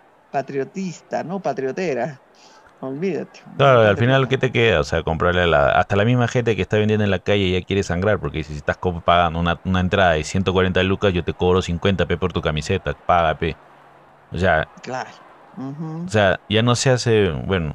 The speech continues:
Speaker 2: obviamente que todo es un negocio, yo, yo lo entiendo, no digo que las entradas sean gratis ni nada por el estilo. Pero hay que ser un poco más
Speaker 1: No.
Speaker 2: conscientes con lo, donde vivimos y qué hacemos.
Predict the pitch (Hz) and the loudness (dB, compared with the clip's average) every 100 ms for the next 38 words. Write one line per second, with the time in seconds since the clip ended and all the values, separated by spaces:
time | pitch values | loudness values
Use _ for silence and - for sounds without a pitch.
0 | - - 127 117 107 101 85 80 - 95 | -8 0 0 2 0 2 0 -2 -2 0
1 | 90 - 85 76 65 - - 80 87 90 | 0 0 -2 -2 -2 -4 -4 -2 0 0
2 | 104 95 80 104 104 98 90 85 85 98 | 0 0 0 0 2 2 0 0 0 0
3 | 98 87 - 73 - 78 80 76 69 69 | 0 -2 -2 -6 -6 -4 -4 -2 -4 -2
4 | 76 85 78 76 76 71 90 - 50 - | 0 0 0 -6 -6 -2 -2 -2 -6 -8
5 | - - _ _ _ _ - - - - | -12 -14 _ _ _ _ -20 -20 -20 -20
6 | - - - - - 85 95 104 107 104 | -20 -20 -20 -20 -8 -2 0 0 -2 0
7 | 107 98 92 - 95 98 90 87 - 80 | 0 0 -2 0 -2 0 -2 -4 -4 -2
8 | 73 76 82 78 76 80 85 85 85 - | -2 -2 -2 0 0 0 0 -2 -4 -4
9 | 78 87 76 - | -4 -4 -4 -6